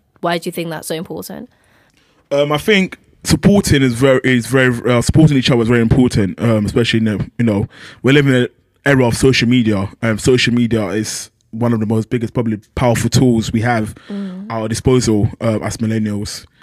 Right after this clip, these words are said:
Speaker 2: whether it's on our phones, whether it's on a computer, or whether,
Speaker 1: Yeah.
Speaker 2: you know, whatever it is, social media, you can see a lot of these big corporate, corporate companies are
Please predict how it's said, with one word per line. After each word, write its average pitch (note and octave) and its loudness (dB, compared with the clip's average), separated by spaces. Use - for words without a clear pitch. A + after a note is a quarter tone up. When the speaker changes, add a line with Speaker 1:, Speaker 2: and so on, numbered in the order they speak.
Speaker 2:
whether A#2 -2
it's A2 -2
on G#2+ -2
our G2+ -4
phones, A#2+ -2
whether A#2 -10
it's A2 -8
on G#2 -6
a - -12
computer, A2+ -4
or A2 0
whether, A#2 -2
Speaker 1:
Yeah. A2+ -4
Speaker 2:
you B2+ -2
know, A2 -2
whatever D#3 4
it C3 2
is, B2+ 0
social D3 2
media, C3 2
you A#2 0
can B2 0
see B2+ 2
a - 4
lot B2+ 4
of A#2 0
these A#2+ -2
big B2 -2
corporate, A#2 -2
corporate C#3 2
companies A2+ -2
are A#2 0